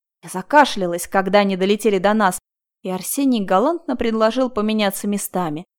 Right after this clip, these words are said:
чтобы он мог прикрывать меня от песчаной бури. Внутри есть небольшой спа-комплекс, баня, бассейны, импровизированный бар и хороший ресторан.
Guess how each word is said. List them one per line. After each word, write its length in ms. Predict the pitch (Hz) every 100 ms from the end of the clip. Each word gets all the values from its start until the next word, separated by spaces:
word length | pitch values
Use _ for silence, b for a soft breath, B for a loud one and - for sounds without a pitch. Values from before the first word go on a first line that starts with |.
| _
чтобы 420 | - - 233 269 -
он 280 | 302 214 175
мог 260 | 170 -
прикрывать 580 | - 185 196 190 254 285
меня 240 | 190 165
от 120 | 170 -
песчаной 540 | 180 - 180 175 214
бури. 380 | 226 175 160 - _ _ _ _ _ _ _ _ _ _ _ _ _ _ _ _ _
Внутри 500 | 196 202 214 202 208
есть 320 | 180 175 -
небольшой 460 | 185 180 185 - 196
спа-комплекс, 760 | - 196 196 233 - - - - B -
баня, 420 | 185 208 226 185
бассейны, 760 | 170 170 - 214 220 196 175 - -
импровизированный 880 | 180 185 185 185 226 190 175 175
бар 380 | 170 208 208 180
и 40 |
хороший 420 | 160 180 175 - 180
ресторан. 600 | 170 - 185 202 214